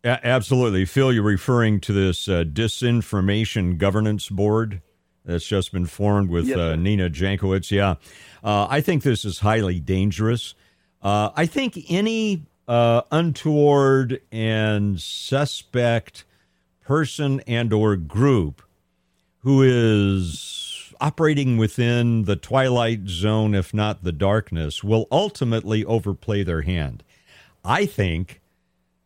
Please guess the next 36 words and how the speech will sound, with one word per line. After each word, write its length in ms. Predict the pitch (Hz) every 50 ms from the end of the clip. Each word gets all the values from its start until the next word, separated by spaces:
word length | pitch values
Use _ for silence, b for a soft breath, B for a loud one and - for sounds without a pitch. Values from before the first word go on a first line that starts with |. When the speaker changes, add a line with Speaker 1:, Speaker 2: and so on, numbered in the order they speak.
| _ _ -
Speaker 1:
I 220 | 98 127 180 190
think 400 | 147 - - 98 95 90 87 87
the 100 | - 95
Biden 360 | 87 82 104 110 117 110 104
administration 760 | 98 95 95 98 101 98 87 - - 110 101 101 95 - 95 82
has 200 | 80 80 78 98
overplayed 500 | 92 87 87 80 - - 95 90 78 69
its 200 | 67 - - -
hand 340 | 92 87 87 85 82 73
here, 320 | 65 73 64 53 50 - _ _ _ _ _ _ - - -
big 220 | - 95 95 87 -
time. 400 | - 80 76 67 60 57 55 B B B B B B B
I, 180 | 85 107 131 123 - -
and, 440 | 123 120 131 123 113 113 113 113
and 320 | 104 113 107 104 107 107 117
we'll 180 | 151 175 151
amplify 680 | 131 135 165 160 - 123 113 92 - 113 101 95 92 90
on 180 | 90 92 90
this, 340 | 87 87 87 80 - - -
uh, 260 | 95 87 82 80 78
Phil, 400 | 73 - - 113 110 107 101 95
after 240 | 92 98 85 - 98
the 100 | 90 87
bottom 380 | 78 82 92 101 104 101 90 85
of 80 | 80
the 180 | 80 80 82 82
hour 260 | 95 101 104 98 82
here. 200 | 80 82 80 76 B B B B B B B
I 140 | - 151 214
agree 300 | 214 143 117 143 156 147
you, 160 | 139 127 127
with 360 | - - 113 117 117 101 -
you 120 | 127 107
a 60 | 101 98
hundred 240 | 110 117 113 101
percent. 540 | - - 95 95 - - 110 98 104 107 -